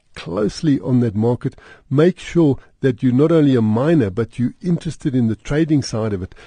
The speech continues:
And we see even, you know, coming out with the, um, uh, <clears throat> the fact that there's not only platinum mining, uh, from those reefs, they also get chrome.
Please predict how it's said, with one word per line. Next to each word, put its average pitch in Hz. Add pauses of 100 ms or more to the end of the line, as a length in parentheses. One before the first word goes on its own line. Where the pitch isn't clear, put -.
(160)
And 131
we 143
see -
even, 156
you 139
know, 135
coming 151
out 135
with 123
the, 120
um, 110 (920)
uh, -
<clears throat> -
the 127
fact -
that - (440)
there's 120
not 151
only 147
platinum 147
mining, 113
uh, 117
from 139
those 135
reefs, 127
they 123
also 139
get 113
chrome. 151